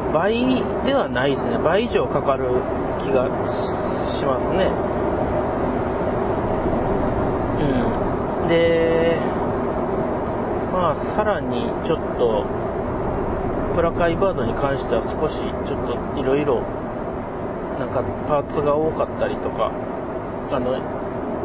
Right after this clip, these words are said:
割と手間がかか-、手間をかけてこういろいろ解決したところがあったので、えー、まあ、あの、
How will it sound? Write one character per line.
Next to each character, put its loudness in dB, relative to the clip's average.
割 2
と 0
手 2
間 2
が 0
か -2
か-、 2
手 2
間 4
を 2
か 0
け 2
て 0
こ 2
う 2
い 4
ろ 4
い 4
ろ 2
解 2
決 -2
し -4
た 4
と 0
こ 2
ろ 4
が 4
あ 4
っ -6
た 2
の -4
で、 0
え 2
ー、 0
ま 0
あ、 0
あ 0
の、 0